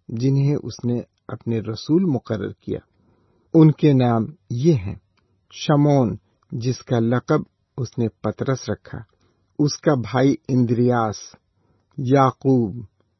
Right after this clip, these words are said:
यूहन्ना, फिलिप्पुस, बरतिलमाई, मत्ती, तोमा, याकूब बिन हलफई, शमौन मुजाहिद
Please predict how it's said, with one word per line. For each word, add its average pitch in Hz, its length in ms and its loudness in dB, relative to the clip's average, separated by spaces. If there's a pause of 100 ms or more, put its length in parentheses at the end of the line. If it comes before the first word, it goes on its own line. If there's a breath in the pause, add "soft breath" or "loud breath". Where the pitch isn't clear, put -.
(120)
यूहन्ना, 123 800 0 (400)
फिलिप्पुस, - 880 0 (600)
बरतिलमाई, 147 840 0 (760)
मत्ती, 127 640 -4 (580)
तोमा, 135 520 2 (680)
याकूब 131 840 2
बिन 117 240 0 (140)
हलफई, 113 560 -2 (520)
शमौन 143 760 2
मुजाहिद 117 680 0